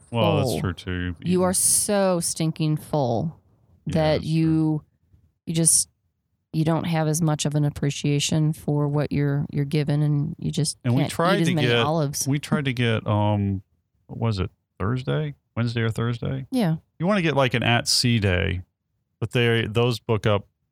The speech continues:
Speaker 1: very quickly. Um, and if you've been on Disney Cruise Line before, or, or even if you haven't, if, if you can book it when your window opens up before you're on the ship, book it in advance.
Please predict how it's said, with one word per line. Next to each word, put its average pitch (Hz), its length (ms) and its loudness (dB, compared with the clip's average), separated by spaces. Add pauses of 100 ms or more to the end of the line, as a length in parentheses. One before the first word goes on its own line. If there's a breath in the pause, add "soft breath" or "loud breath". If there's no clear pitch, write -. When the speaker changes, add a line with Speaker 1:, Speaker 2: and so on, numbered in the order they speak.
(160)
Speaker 1:
very 95 220 0
quickly. 85 480 -6 (800)
Um, 98 480 2 (200)
and 117 120 4
if 110 160 0
you've 104 200 0
been 135 140 2
on 139 120 2
Disney 120 220 2
Cruise 113 220 -2
Line 110 160 0
before, 104 680 0
or, 120 380 0 (800)
or 110 200 0
even 107 260 0
if 87 100 0
you 90 80 0
haven't, 95 380 0
if, 95 240 -2
if 113 160 -2
you 117 160 2
can 110 180 -2
book 104 220 -2
it 104 120 2 (320)
when 104 160 2
your 95 200 2
window 104 380 2
opens 104 300 0
up 107 200 0 (160)
before 107 360 -2
you're 101 160 2
on 104 100 2
the 98 60 2
ship, 107 320 -4
book 104 180 -4
it 101 100 0
in 101 100 2
advance. 95 640 -2